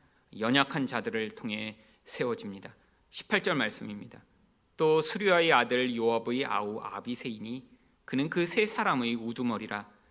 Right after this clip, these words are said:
그가 그의 창을 들어 삼백 명을 죽이고 세 사람 중에 이름을 얻었으니." 이 아비새는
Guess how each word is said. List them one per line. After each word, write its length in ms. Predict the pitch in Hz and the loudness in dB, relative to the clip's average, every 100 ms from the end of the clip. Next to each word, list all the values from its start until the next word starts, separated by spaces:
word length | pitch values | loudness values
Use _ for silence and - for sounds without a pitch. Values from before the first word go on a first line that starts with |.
| _ _ | _ _
그가 300 | - 113 110 | -8 -6 -4
그의 300 | - 117 117 | 0 0 0
창을 400 | - 214 190 175 | -4 0 0 0
들어 300 | 131 123 123 | 2 2 0
삼백 380 | - 214 202 202 | -2 -2 0 0
명을 320 | 185 139 127 | 0 -2 -4
죽이고 580 | - 107 104 113 113 - - - | -6 -10 -6 -4 -6 -8 -20 -10
세 200 | - 247 | -6 -4
사람 320 | - 208 185 | -2 -2 -4
중에 460 | 131 117 117 120 - - _ | -2 -2 -2 -4 -8 -20 _
이름을 560 | 101 104 101 107 107 110 - | -12 -8 -6 -6 -8 -10 -10
얻었으니." 720 | 107 110 101 - 98 101 104 - _ _ _ _ _ _ _ _ - - _ | -10 -8 -10 -12 -14 -14 -18 -20 _ _ _ _ _ _ _ _ -20 -20 _
이 240 | - 160 190 | -2 2 6
아비새는 720 | 127 139 147 151 139 190 180 | 6 4 0 0 0 -2 -6